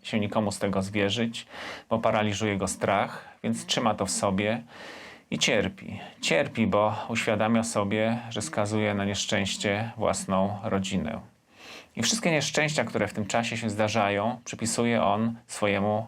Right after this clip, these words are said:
postępkowi. Strach pochłania go tak bardzo, że nie widzi możliwości wyjścia z tej matni. A Nadimbulu grożą mu, że jeśli się przeciwstawi,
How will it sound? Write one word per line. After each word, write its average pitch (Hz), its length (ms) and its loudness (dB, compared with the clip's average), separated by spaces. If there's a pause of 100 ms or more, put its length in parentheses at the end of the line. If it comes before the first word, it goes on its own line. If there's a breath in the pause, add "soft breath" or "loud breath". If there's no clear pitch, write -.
postępkowi. - 720 -2 (680 loud breath)
Strach - 540 0
pochłania 113 440 2
go 110 120 0
tak 117 220 0
bardzo, 117 680 2
że 120 120 -2
nie 117 140 4
widzi 113 240 0
możliwości 104 760 0
wyjścia 98 640 0 (240 loud breath)
z - 120 -12
tej 104 160 2
matni. - 560 -2 (600 loud breath)
A 113 120 0
Nadimbulu 147 720 2 (580 loud breath)
grożą 127 420 2
mu, 98 360 0 (220)
że 110 120 -2
jeśli 104 240 -2
się 107 160 0
przeciwstawi, 110 960 0